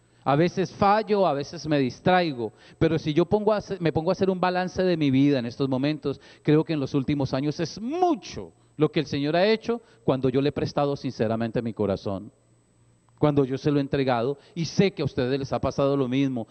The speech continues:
Lo que pasa es que se nos olvida y seguimos metidos en el ritmo acelerado y apurado del mundo y dejamos de hacer lo que nos hace felices. Eso es lo que nos hace felices.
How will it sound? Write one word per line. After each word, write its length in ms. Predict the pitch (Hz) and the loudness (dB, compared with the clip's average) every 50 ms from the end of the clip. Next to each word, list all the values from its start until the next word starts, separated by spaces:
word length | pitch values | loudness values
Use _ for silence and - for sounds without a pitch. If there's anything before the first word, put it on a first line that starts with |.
| - - - | -16 -4 -2
Lo 100 | 170 160 | -2 0
que 120 | - 156 | 0 0
pasa 220 | - 156 147 - 202 | -2 -2 -2 -2 -6
es 80 | 185 | -4
que 120 | - 214 190 | -4 -4 0
se 160 | - 185 170 | 0 0 0
nos 180 | 156 143 - - | 0 0 2 2
olvida 720 | 131 123 117 117 175 196 214 220 202 165 135 104 90 - _ _ _ _ - | 2 2 2 2 0 2 2 0 0 0 -2 -4 -6 -10 _ _ _ _ -2
y 80 | 170 175 | 0 2
seguimos 400 | - 185 160 160 185 202 233 233 | 2 2 2 2 2 2 2 2
metidos 840 | 214 196 180 - - 254 277 294 285 277 262 240 202 185 175 - - | 2 0 0 2 4 4 4 6 4 4 2 2 2 0 0 0 -2
en 120 | 170 165 | 0 0
el 100 | 156 156 | 2 2
ritmo 520 | 147 160 175 220 233 233 220 220 233 226 - - - - - | 2 2 4 4 2 2 2 2 2 0 0 -4 -14 -4 -2
acelerado 760 | 180 160 - - 185 170 165 165 160 180 202 233 240 240 226 | -2 0 2 2 2 4 4 4 4 4 2 2 2 0 0
y 60 | 208 | -2
apurado 460 | 190 - - 170 156 160 170 185 190 | -4 -4 -2 0 0 2 2 2 2
del 180 | 185 180 170 170 | 2 2 0 0
mundo 460 | 190 226 233 208 170 135 120 120 - - _ _ _ | 0 -2 -2 -2 -4 -6 -8 -8 -10 -14 _ _ _
y 200 | - - 208 196 | -8 0 4 4
dejamos 440 | 175 156 131 113 160 170 175 202 208 | 4 4 4 2 0 -2 -2 -4 -2
de 100 | 190 196 | -2 -2
hacer 300 | 165 - 180 202 214 - - - - | -2 0 0 -2 -2 -4 -10 -8 -2
lo 140 | 185 160 - | -2 0 0
que 100 | - 131 | 0 -4
nos 160 | 120 120 - | -4 -4 -4
hace 220 | 123 117 165 160 | -4 -2 -2 -2
felices. 560 | - 165 156 175 196 - - 120 - - _ _ _ _ _ _ _ - | -2 0 0 0 -2 -2 -6 -12 -16 -16 _ _ _ _ _ _ _ 0
Eso 340 | - 220 240 247 - - 240 | 2 4 4 4 2 0 2
es 80 | 226 | 2
lo 100 | 226 208 | 2 2
que 120 | - 202 190 | 2 0 -4
nos 180 | 165 147 - | -4 -4 -4
hace 180 | 175 170 - 202 | -4 -4 -4 -4
felices. 600 | - 190 185 202 254 208 - 208 196 - _ | -4 -4 -4 -4 -6 -6 -8 -12 -16 -16 _